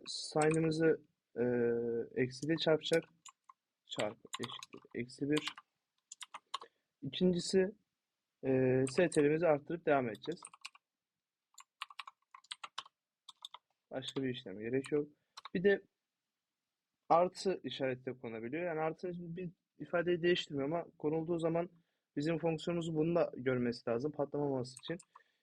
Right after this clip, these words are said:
Tekrardan onun için de bir, e, ifade açıyoruz. Else, else if diyelim.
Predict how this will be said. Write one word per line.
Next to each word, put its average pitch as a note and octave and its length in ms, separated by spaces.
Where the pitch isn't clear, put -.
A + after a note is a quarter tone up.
Tekrardan D3 360
onun D3 120
için C#3+ 240
de B2+ 100
bir, A#2 120
e, A2+ 560
ifade A#2+ 340
açıyoruz. A2 480
Else, - 380
else C3+ 320
if - 120
diyelim. G#2+ 240